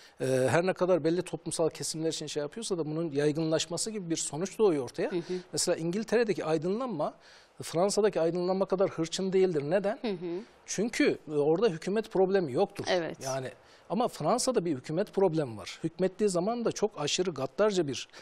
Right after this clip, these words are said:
Speaker 1: hani adına Jacobenlik dediğim,
Speaker 2: Hı hı.
Speaker 1: Jacobenizm dediğimiz şeylere, e, götürebiliyor. E, mesela kadın, kadın insan sayılmıyor Orta
Speaker 2: Evet.
Speaker 1: Çağ'da. Kadına yönelik son derece şeyler var. Cadı avları var.
Speaker 2: Hı hı.
Speaker 1: E, işte cadı, e, şeyleri,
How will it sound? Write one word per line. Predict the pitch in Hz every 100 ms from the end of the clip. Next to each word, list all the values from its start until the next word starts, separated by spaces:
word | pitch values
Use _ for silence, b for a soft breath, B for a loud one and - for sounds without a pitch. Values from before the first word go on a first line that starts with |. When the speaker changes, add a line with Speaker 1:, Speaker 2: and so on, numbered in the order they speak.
| B -
Speaker 1:
hani | 131
adına | 131 151 151
Jacobenlik | 147 139 147 147 147 143
dediğim, | 147 143 139
Speaker 2:
Hı |
hı. | 175
Speaker 1:
Jacobenizm | 135 156 147 135 143 135 139 131
dediğimiz | 147 139 135 139 - B B B
şeylere, | 135 139 160 175 160
e, | 147 135 127
götürebiliyor. | 135 - 135 113 147 294 - B B 135
E, | 131 127 127
mesela | 170 - 214
kadın, | 208 160 165 254 - -
kadın | - 165 196
insan | 180 - 202
sayılmıyor | - 165 214 220
Orta | 156 202
Speaker 2:
Evet. | 180
Speaker 1:
Çağ'da. | 165 - 104 -
Kadına | 135 170
yönelik | 196 185 170
son | - 160
derece | 175 160
şeyler | 151 147 127
var. | 104 101 - B B -
Cadı | 151 185
avları | 202 185 170 147 123
var. | 131 -
Speaker 2:
Hı | 175
hı. | 131
Speaker 1:
E, | 165
işte | - 160 151
cadı, | 135 143 175 190 - 139 131
e, |
şeyleri, | 127 127 123